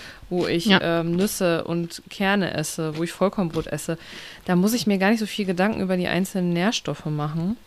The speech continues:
Speaker 1: äh, in der Regel, ne, außer bei ein paar Ausnahmen, wie zum Beispiel Omega-drei oder so.
Speaker 2: Mhm.
Speaker 1: Sondern dann habe ich das automatisch dabei.
Speaker 2: Ja.
Speaker 1: Ähm, genau,
Speaker 2: Yes.
Speaker 1: und das wurde bei mir beim Bluttest übrigens auch immer,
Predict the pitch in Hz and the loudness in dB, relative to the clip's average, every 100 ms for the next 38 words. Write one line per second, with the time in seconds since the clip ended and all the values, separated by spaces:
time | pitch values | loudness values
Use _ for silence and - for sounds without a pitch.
0 | - - - - - 160 - 165 165 165 | -20 -18 -18 -20 -6 -2 2 4 4 4
1 | 165 175 175 180 160 180 - 170 170 160 | 2 2 4 4 4 4 2 0 -2 -2
2 | 160 151 151 151 151 156 - 147 147 147 | -2 -4 -4 -4 -2 -2 -2 -4 -4 -4
3 | 156 151 - - 143 147 147 143 143 - | -4 -4 -4 -6 -4 -4 -4 -6 -6 -6
4 | 139 151 147 139 143 151 208 - _ - | -4 -2 -2 -4 -4 -2 -4 -6 _ -20
5 | _ - - - 208 190 190 226 165 160 | _ -20 -12 2 6 8 8 6 4 2
6 | 170 160 160 170 - 160 - 156 175 165 | 2 2 0 -2 -4 -4 -4 -2 -2 -2
7 | 160 - 156 - 135 131 135 123 - - | -4 -6 -6 -8 -8 -6 -8 -10 -18 -20
8 | - - - - 226 190 - - - - | -20 -16 -14 -2 4 6 6 0 -20 -20
9 | - - 160 156 151 147 165 - 190 170 | -20 -6 -2 0 0 -2 -4 -2 2 4
10 | 143 151 170 170 170 165 170 165 165 165 | 2 0 0 2 4 4 4 4 2 0
11 | 175 - 190 - 165 170 170 - 185 - | -2 -4 -6 -4 -2 -2 -2 -6 -4 -2
12 | 196 190 196 | 0 0 -2